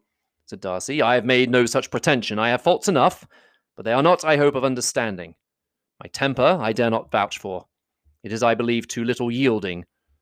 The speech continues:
certainly too little for the convenience of the world. I cannot forget the follies and vices of others so soon as I ought, nor their offences against myself. My feelings are not puffed about with every attempt to move them.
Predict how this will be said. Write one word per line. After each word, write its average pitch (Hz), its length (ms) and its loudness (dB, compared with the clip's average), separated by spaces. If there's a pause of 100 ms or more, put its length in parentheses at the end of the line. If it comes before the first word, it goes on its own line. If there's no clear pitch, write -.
(120)
certainly 123 340 0
too 120 180 -4
little 117 260 0
for 110 120 -6
the 107 60 -4
convenience 113 600 0
of 101 120 -4
the 104 80 -4
world. 101 440 0 (680)
I - 60 -20
cannot 101 260 -10
forget 107 220 -4
the 104 80 -8
follies 117 520 0
and 95 180 -6
vices 113 440 0
of 104 100 -2
others 113 380 0
so 107 160 2
soon 113 340 0
as 104 120 -2
I 107 180 0
ought, 113 380 2 (600)
nor 123 200 6
their 120 120 6
offences 127 440 0
against 123 260 0
myself. 113 580 -2 (1000)
My 113 60 -18
feelings 151 420 0
are 151 80 2
not 139 220 -2
puffed - 280 -4
about 117 420 0
with 117 100 -4
every 117 240 0
attempt 110 380 -6
to 113 80 -8
move 107 260 -6
them. 110 240 -4